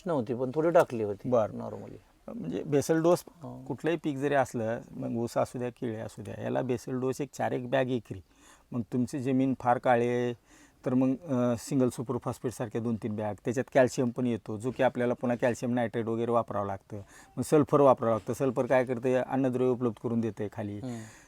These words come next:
Speaker 2: मग त्याच्या, तुमच्या जमिनीमध्ये एखाद दुसरी बॅग सि-, सिंगल सुपर फॉस्फेट, दोन एक पोती डीएपी आणि एखादं पोटॅश, एवढा तरी कुठलंही पीक असलं तरी आपल्याला बेसल डोस जायला पाहिजे, जेणेकरून नुसतं आपण पाण्यात विरघळणाऱ्या खतावर सुद्धा एक तर त्याचे एवढे दर वाढलेत.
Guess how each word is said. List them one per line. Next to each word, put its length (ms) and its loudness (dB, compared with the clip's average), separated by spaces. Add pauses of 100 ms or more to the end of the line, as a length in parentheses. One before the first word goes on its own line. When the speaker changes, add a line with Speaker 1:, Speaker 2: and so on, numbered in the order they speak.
(140)
Speaker 2:
मग 140 -6
त्याच्या, 500 -2
तुमच्या 260 2
जमिनीमध्ये 600 -2 (400)
एखाद 320 0
दुसरी 320 2
बॅग 300 6
सि-, 260 -10
सिंगल 280 0
सुपर 280 -2
फॉस्फेट, 440 -6 (180)
दोन 260 -2
एक 160 -4
पोती 200 -6
डीएपी 540 2 (180)
आणि 80 0
एखादं 280 0
पोटॅश, 460 -2
एवढा 360 4
तरी 100 4
कुठलंही 360 8
पीक 220 6
असलं 320 8
तरी 160 6 (420)
आपल्याला 300 6
बेसल 320 8
डोस 140 4
जायला 300 10
पाहिजे, 340 0 (200)
जेणेकरून 460 0 (320)
नुसतं 260 4
आपण 500 6
पाण्यात 300 8
विरघळणाऱ्या 500 4
खतावर 380 4
सुद्धा 280 4
एक 200 4
तर 60 -2
त्याचे 240 0
एवढे 180 2
दर 200 6
वाढलेत. 340 8